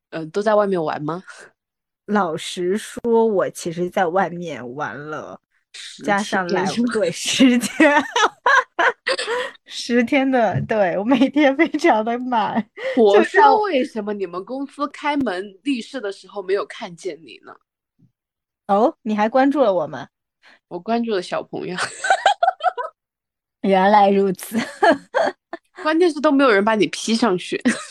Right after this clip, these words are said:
Speaker 1: <laughs>
Speaker 2: 他们特别不地道。
Speaker 1: 真是的。
Speaker 2: <laughs> 没有啦，没有啦。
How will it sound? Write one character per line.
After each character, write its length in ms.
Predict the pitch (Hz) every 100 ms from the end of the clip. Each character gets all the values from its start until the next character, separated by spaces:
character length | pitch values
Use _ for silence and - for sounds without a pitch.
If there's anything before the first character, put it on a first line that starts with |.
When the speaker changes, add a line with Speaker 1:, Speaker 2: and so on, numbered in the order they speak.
| - - -
Speaker 1:
<laughs> 640 | _ _ _ _ _ _
Speaker 2:
他 140 | - 233
们 120 | 233
特 160 | 302
别 140 | 202 196
不 180 | - 190 -
地 180 | 202 160
道。 160 | - - 208 - 381 - 554 - 554 554
Speaker 1:
真 160 | 285 302 -
是 140 | 392
的。 280 | 539 - 202 - _ -
Speaker 2:
<laughs> 500 | - - 370 381 -
没 120 | 208
有 120 | 208
啦， 140 | 185 180
没 140 | 180
有 120 | 180
啦。 160 | 175